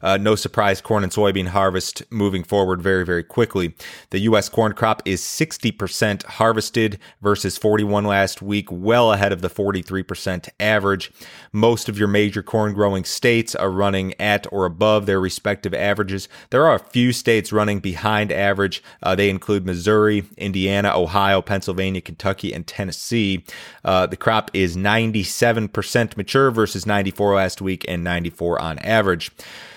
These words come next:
Soybean harvest is seventy-five percent complete, up from sixty-one last week, way ahead of the fifty-eight percent average. Um, as with corn, most of your major soybean growing states are running at or above their respective averages.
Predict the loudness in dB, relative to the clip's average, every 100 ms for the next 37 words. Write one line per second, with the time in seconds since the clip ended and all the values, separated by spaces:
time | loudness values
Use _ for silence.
0 | -20 -2 4 4 4 2 2 2 2 0
1 | 0 0 -2 0 2 2 0 -2 2 2
2 | 2 0 -4 -2 -4 -6 -10 -2 0 -2
3 | -6 -4 -4 -4 -4 -4 -2 -2 -2 0
4 | 2 0 -2 -4 -4 -6 0 4 4 4
5 | 2 0 -2 -2 -2 -2 -2 -2 -6 -6
6 | -4 0 0 2 -2 -6 -18 -20 -6 -6
7 | -2 2 2 0 -4 -2 2 4 2 0
8 | -8 -14 0 2 2 0 -2 2 2 2
9 | -2 2 2 2 0 0 0 -2 -2 0
10 | 2 0 -2 0 2 2 -2 0 0 0
11 | -2 -2 0 2 2 2 0 -2 -4 -6
12 | -6 -4 0 2 2 0 -4